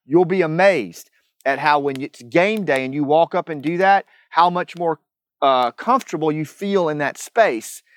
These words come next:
And now you're not in your head looking at the mic for the first time or that the podium is too high,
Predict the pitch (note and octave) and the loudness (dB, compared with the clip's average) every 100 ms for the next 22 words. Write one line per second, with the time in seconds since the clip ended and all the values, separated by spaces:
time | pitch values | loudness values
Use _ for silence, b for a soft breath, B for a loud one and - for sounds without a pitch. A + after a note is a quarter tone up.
0 | b - D3 E3+ A3+ G3 F3 F3 E3+ C#3+ | b -4 -2 2 2 2 2 2 2 -2
1 | A2+ - A3+ F#3 C3 C3+ b b D#3+ D#3+ | -4 0 2 4 2 -4 b b -2 0
2 | D3+ C#3+ C#3+ F#3 A3 - C#3 B2 B2+ A2+ | 0 0 2 2 2 -4 -8 -6 -4 -6
3 | - B2+ A2+ G#2 G#2 - _ _ - D3+ | -6 -6 -4 -4 -6 -14 _ _ 2 4
4 | D3 C#3+ D3 C#3+ - F#3+ F3 D3+ C3+ - | 4 4 0 -2 0 0 2 -2 -4 -4
5 | D3+ C#3+ G#3 D#3 A#2+ | -2 2 2 4 0